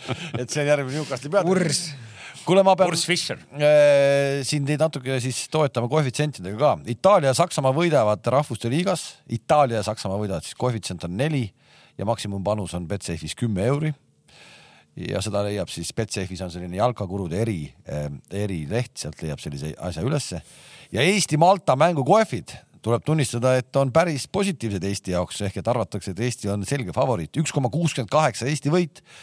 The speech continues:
Speaker 1: kolm koma kuuskümmend on viik ja Malta võidukoefitsient on viis koma null ja seal ei ole mingeid makskoefitsient-, või makspanuseid, et pange palju jaksate.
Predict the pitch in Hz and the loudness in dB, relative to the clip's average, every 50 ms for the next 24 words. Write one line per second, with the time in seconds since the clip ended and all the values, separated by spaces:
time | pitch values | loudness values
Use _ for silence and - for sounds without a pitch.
0 | - - - - - - _ _ _ _ - - 156 175 151 135 123 127 113 143 | -20 -20 -20 -20 -20 -20 _ _ _ _ -2 0 2 2 2 0 0 -2 -2 0
1 | 156 143 - - 139 127 120 101 110 117 123 127 151 143 117 - _ - 95 98 | 0 0 0 0 0 0 0 0 0 -2 -2 0 -2 -2 -4 -4 _ -6 -4 0
2 | 98 117 127 135 127 _ - 95 98 104 127 127 107 107 101 120 117 107 92 - | 2 2 2 2 0 _ 0 0 2 2 2 2 2 2 2 2 2 0 0 -4
3 | - 82 76 - 87 85 92 104 95 - - - 73 71 80 107 120 127 110 90 | -6 -8 -8 -6 -8 -6 -6 -6 -6 -8 -8 -8 -8 -6 -2 0 0 0 0 -2
4 | 78 69 64 - - - - 69 73 73 73 98 95 80 71 80 85 95 101 95 | -4 -8 -12 -16 -20 -18 -14 -12 -10 -8 -4 -4 -4 -4 -4 -4 -4 -4 -4 -4
5 | 76 73 76 87 87 73 71 71 - 87 95 - - - - 92 87 - - - | -4 -6 -6 -8 -10 -10 -12 -12 -10 -10 -10 -10 -10 -14 -14 -14 -14 -14 -16 -14
6 | 107 107 98 92 - 131 131 127 127 127 139 - - - 156 139 98 - 71 67 | -14 -14 -14 -12 -10 -8 -8 -6 -4 -4 -4 -4 -2 -6 -4 -4 -6 -12 -14 -16
7 | 67 - _ - - 107 107 95 85 80 95 98 101 104 - - - - _ - | -18 -20 _ -6 -6 -6 -6 -6 -8 -8 -8 -6 -6 -8 -8 -10 -20 -20 _ -20
8 | - | -20